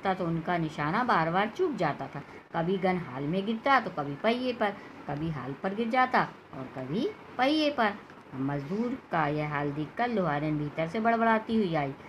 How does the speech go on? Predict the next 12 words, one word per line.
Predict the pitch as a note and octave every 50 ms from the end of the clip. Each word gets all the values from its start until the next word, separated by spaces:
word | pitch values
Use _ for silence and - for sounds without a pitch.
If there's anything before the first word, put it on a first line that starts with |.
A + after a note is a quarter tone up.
| - - - -
और | D3+
लोहार | D3+ D3+ D3+ D#3 D#3+ D#3+ E3 E3
से | E3 - A#3+
कहने | A#3+ A#3+ G#3+ F#3+ E3+ E3+
लगी। | D#3 D3+ C#3 D3 C#3+ - - - - -
जब | D#3+ D#3 D3+
राजा | D#3 D#3 D3+ D3+ F3 F3+
का | F#3 F#3 G#3
ऐसा | G3 G3 F#3+ G3 G#3+
हाल | F#3+ E3 - D3 E3 F3+ F3+
देखा | F3 F#3 F3+ F#3 A#3+ B3+ D4+ G#4 G4 - - - - - - - - - - - - - -
तो | A3 A#3+ C#4+ G4+ G#4+